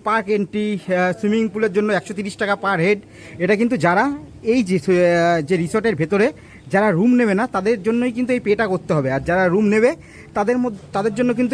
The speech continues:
এখানে যা যা রয়েছে সব কিছুই কিন্তু ইনক্লুড থাকবে। যেমন তোমরা যদি চাও এখানে বার্থডে পার্টি থেকে ফটোশ্যুট, বোটিং,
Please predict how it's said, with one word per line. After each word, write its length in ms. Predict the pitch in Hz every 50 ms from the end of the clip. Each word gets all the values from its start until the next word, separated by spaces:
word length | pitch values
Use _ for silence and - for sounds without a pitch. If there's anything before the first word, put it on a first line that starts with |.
| 233
এখানে 160 | 175 220 226 208 160
যা 60 | 175 175
যা 120 | 170 226 208
রয়েছে 260 | 165 170 190 180 277 269
সব 160 | - 185 - -
কিছুই 180 | 214 196 233 202
কিন্তু 120 | 233 214 220 214 208
ইনক্লুড 280 | 202 - 240 240 226 - -
থাকবে। 220 | 185 151 139 131 110 - - - - - - 131
যেমন 180 | 165 214 233 254 233 233
তোমরা 160 | 214 220 226
যদি 160 | 220 220 240 240
চাও 200 | - 226 214 226 214
এখানে 160 | 214 220 226 190
বার্থডে 320 | 151 165 175 165 160 226
পার্টি 200 | 208 220 202 220 202 220
থেকে 120 | 208 220 - -
ফটোশ্যুট, 480 | - 175 165 208 214 - - 240 240 - - - - - - - - 139
বোটিং, 280 | 156 202 196 - 254 277